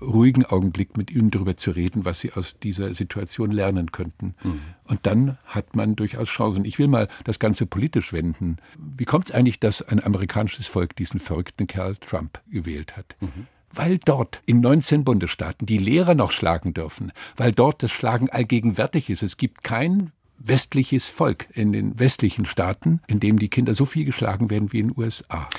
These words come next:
Speaker 2: Wo ordnen wir Deutsche uns da eigentlich ein? Wie, wie gew-, gewa-, gewaltig
Speaker 1: Wir sind heute
Speaker 2: sind wir?
Speaker 1: ganz großartig dastehend im Vergleich zu den meisten anderen Ländern der Welt. Kürzlich hatte ich eine Forschung, äh, in Belgien und wir konnten die Region Aachen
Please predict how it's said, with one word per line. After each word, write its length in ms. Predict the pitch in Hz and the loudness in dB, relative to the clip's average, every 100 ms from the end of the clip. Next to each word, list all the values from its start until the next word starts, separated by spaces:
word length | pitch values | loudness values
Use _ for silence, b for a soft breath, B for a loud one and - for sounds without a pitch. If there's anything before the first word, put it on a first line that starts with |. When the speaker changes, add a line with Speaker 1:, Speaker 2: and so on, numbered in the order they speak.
| B | B
Speaker 2:
Wo 140 | - 107 | 0 2
ordnen 420 | 95 110 110 90 | 2 4 4 4
wir 180 | 92 87 | 0 0
Deutsche 420 | 85 80 - - | -2 -8 -8 -6
uns 220 | 107 104 | -6 -6
da 120 | 110 | -8
eigentlich 460 | 104 110 117 117 - | -8 -8 -6 -8 -8
ein? 300 | 107 135 151 | -8 -8 -8
Wie, 260 | 107 95 95 | -6 -4 -2
wie 120 | 104 | -2
gew-, 320 | 92 95 87 - | 0 -2 -2 -2
gewa-, 360 | 107 98 87 95 | -2 0 -2 -4
gewaltig 200 | - 101 | -4 0
Speaker 1:
Wir 100 | 131 | 2
sind 220 | 143 131 | 0 0
heute 260 | 104 151 | -2 -2
Speaker 2:
sind 40 | 110 | -4
wir? 380 | 156 - - 180 | -8 -12 -12 -2
Speaker 1:
ganz 260 | 95 85 | 0 0
großartig 580 | - 82 107 110 - 135 | 0 0 0 -2 -2 -2
dastehend 540 | 127 127 - 147 143 139 | 0 -2 -2 -2 0 0
im 140 | 113 | 0
Vergleich 440 | - 107 92 98 - | 0 0 0 0 -2
zu 120 | 110 | -2
den 140 | 98 | -2
meisten 400 | 90 101 - 135 | -2 -2 -4 -4
anderen 340 | - 101 98 101 | 0 0 2 2
Ländern 340 | 95 101 98 | 2 2 2
der 140 | 95 | 2
Welt. 260 | 90 107 - B B B B B | 2 0 -2 B B B B B
Kürzlich 340 | - 190 151 131 | -6 -4 0 0
hatte 120 | 110 | 2
ich 80 | 113 | 2
eine 80 | 107 | 2
Forschung, 500 | 117 110 - 110 98 B B - | 4 2 2 -2 -2 B B -18
äh, 300 | - 110 104 104 | -4 -2 -2 -2
in 200 | 110 101 | 0 2
Belgien 560 | 104 120 143 117 80 76 b b _ | 4 4 4 4 2 -2 b b _
und 140 | 123 104 | -4 -4
wir 60 | |
konnten 340 | 95 110 - 113 | 0 -2 -2 -4
die 100 | 104 | 0
Region 420 | 104 101 104 104 | 0 4 6 6
Aachen 540 | - 95 - 160 190 | 4 0 2 2 2